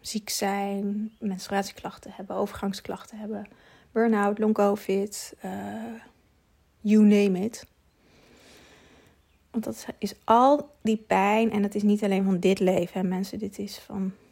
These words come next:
Ik weet niet of je in vorige levens gelooft, maar ik in ieder geval wel. Of, nee, het gaat niet eens over geloof. Ik weet dat dat zo is. Ik loop hier al wat, eh, miljoenen jaren rond op deze planeet.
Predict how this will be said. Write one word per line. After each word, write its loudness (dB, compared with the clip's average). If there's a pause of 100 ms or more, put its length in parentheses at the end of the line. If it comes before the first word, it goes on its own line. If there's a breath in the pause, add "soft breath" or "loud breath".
Ik -20
weet -6
niet -4
of -10
je -14
in -10
vorige -10
levens -8
gelooft, -10
maar -14 (100)
ik -4
in 0
ieder 0
geval -8
wel. -6
Of, -18
nee, -8
het -14
gaat -4
niet -4
eens -6
over -10
geloof. -4
Ik -8
weet 0
dat -8
dat -10
zo -8
is. -6 (1400 loud breath)
Ik -12
loop -2
hier -8
al -2
wat, -8
eh, -6 (1200 soft breath)
miljoenen 2
jaren 0
rond 0
op -8
deze -4
planeet. -6